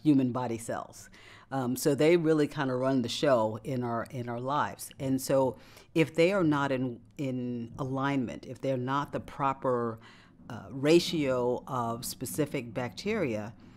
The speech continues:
then what will tend to happen is that our body will not absorb what it needs to. And that's something that's called a dysbiosis,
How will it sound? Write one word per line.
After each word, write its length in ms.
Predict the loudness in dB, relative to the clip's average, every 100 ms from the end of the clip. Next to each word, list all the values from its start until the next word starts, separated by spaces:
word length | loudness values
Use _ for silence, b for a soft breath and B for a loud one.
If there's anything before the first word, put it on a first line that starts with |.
| B 0
then 300 | 2 2 2
what 240 | 0 0
will 120 | -4
tend 280 | -6 -2 -2
to 60 | -2
happen 440 | -2 -4 -2 -4
is 320 | -4 -4 -4 -4
that 180 | -4
our 100 | -4
body 360 | -4 -2 -2 -2
will 240 | -4 -6
not 400 | -6 -2 -2 -2
absorb 380 | -4 -6 -6 -6
what 180 | -8 -8
it 80 | -6
needs 240 | -6 -6
to. 100 | -8
And 160 | -8 -6
that's 140 | -4
something 280 | -4 -4 -4
that's 180 | -6 -8
called 340 | -10 -8 -6
a 60 | -8
dysbiosis, 1120 | -8 -6 -6 -8 -8 -6 -6 -6 -8 -14 -16